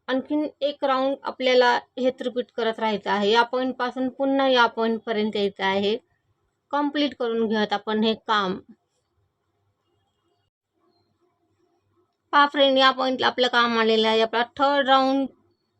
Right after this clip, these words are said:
कंप्लीट आहे या पॉइंटला आणि या पॉइंटला लॉक करायचं आहे आणि पलटवायचं आहे. या पॉइंटपासून फोर राऊंड स्टार्ट होत आहे. जसे इथून मागचे जे राऊंड आपण केले, तसेच इथून पुढचेही राऊंड करायचे आहेत. आपला हा जो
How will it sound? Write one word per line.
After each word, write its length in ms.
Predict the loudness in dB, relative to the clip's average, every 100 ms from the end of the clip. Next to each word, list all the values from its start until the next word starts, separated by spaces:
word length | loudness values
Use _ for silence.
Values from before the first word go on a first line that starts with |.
| _
कंप्लीट 460 | -6 -4 -2 -2 2
आहे 240 | 2 4
या 180 | 4 4
पॉइंटला 460 | 2 -2 -4 -2 -2
आणि 300 | 0 2 4
या 160 | 4
पॉइंटला 480 | 2 0 -4 0 2
लॉक 320 | 4 2 0 _ -8
करायचं 400 | -2 -2 -2 -4
आहे 260 | -4 -2
आणि 220 | 0 0 -2 -4
पलटवायचं 680 | -4 -2 -2 -2 -2 0 -2
आहे. 420 | -2 -2 -4 -6 -10 _ _ _ _ _
या 140 | 0
पॉइंटपासून 640 | 0 0 -4 -2 -2 0 -2
फोर 380 | -2 -2 0 2
राऊंड 260 | 4 2
स्टार्ट 360 | 0 2 0 0
होत 140 | -4 -2
आहे. 280 | -2 0 -2
जसे 280 | -2 -2
इथून 400 | -4 -4 -2 0
मागचे 360 | 0 0 -2 -4
जे 160 | 2 4
राऊंड 300 | 4 4 2
आपण 300 | 0 -2 -4
केले, 380 | -2 -2 0 -2
तसेच 300 | -4 -4 -6 -8 -20 _ _ _ _ _ -12
इथून 340 | -6 -2 -2
पुढचेही 540 | -2 -4 -2 0 0
राऊंड 340 | 4 4 4 0
करायचे 420 | 0 2 2 0
आहेत. 300 | 0 -2 -4
आपला 320 | -6 -4 -2
हा 220 | 0 -2
जो 120 | 0